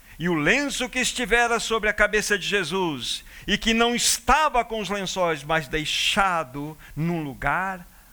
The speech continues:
à parte. São estes os textos para este momento, queridos irmãos. Voltemos lá para Mateus vinte e sete e deixemos ali, por enquanto, abertas nossas escrituras.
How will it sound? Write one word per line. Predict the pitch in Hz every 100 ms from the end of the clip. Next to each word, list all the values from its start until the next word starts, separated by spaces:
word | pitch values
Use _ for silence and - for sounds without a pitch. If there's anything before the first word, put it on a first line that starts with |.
| -
à | 131 147 160 - - -
parte. | - - - - - - - - - - - - - - - - -
São | 156 147
estes | 151 143 135
os | 135
textos | - 139 151 151 -
para | 139 135 131 143 - - - - - - - - -
este | 139 135 139
momento, | 139 131 117 107 117
queridos | 110 110 110
irmãos. | 120 127 110 76 - - - - - - - - -
Voltemos | 120 127 - 135 113
lá | 120 120
para | 120 113 95
Mateus | - 113 - 113
vinte | 113 139
e | -
sete | 147 160 165
e | 143
deixemos | 135 127 143 139 123
ali, | 127 131
por | 135
enquanto, | 127 - 123 120
abertas | 120 117 120 123
nossas | 113 113 127 123
escrituras. | 127 123 - 110